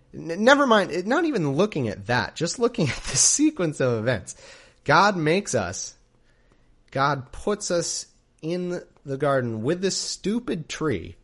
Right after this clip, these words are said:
that he made completely, uh, appealing. He puts a freaking snake in there that's gonna try to get a, try its damnedest to get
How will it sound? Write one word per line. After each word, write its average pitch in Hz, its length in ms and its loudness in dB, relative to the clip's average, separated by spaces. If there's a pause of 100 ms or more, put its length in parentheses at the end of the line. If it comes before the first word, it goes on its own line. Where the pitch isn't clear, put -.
that 113 140 -4
he 131 80 -2
made 135 480 -2
completely, 165 840 -8 (420)
uh, 120 100 -6
appealing. 95 600 -4 (260)
He 190 140 -6
puts 247 400 -6
a - 20 -6
freaking 277 640 -6
snake 196 480 -2
in 110 140 -2
there 95 260 -8 (220)
that's 131 180 -4
gonna 165 220 -2
try 254 640 4
to 233 100 2
get 190 220 4
a, 147 400 -2
try 226 240 2
its - 160 -4
damnedest 156 640 0
to 123 80 -2
get 151 300 0